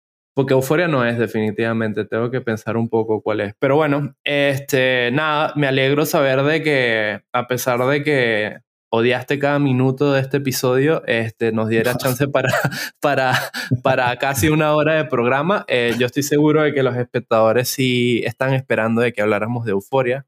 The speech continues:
Speaker 1: o no. Y nada, espero que, por lo menos de mi parte, que le den una oportunidad a la serie,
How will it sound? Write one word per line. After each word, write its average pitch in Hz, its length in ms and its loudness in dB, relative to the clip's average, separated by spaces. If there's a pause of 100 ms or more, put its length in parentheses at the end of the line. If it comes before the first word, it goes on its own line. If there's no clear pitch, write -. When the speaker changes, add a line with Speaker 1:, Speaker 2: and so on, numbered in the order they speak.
Speaker 1:
o 160 120 0
no. 120 220 -2 (100)
Y 120 200 0
nada, 147 240 0
espero 135 340 0
que, 147 140 2
por 131 160 -2
lo 120 80 0
menos 135 260 0
de 139 160 0
mi 156 140 0
parte, 147 440 -2
que 113 140 -4
le 107 120 0
den 104 120 -2
una 120 220 0
oportunidad 104 480 -2
a - 20 0
la 120 140 -2
serie, 143 400 -2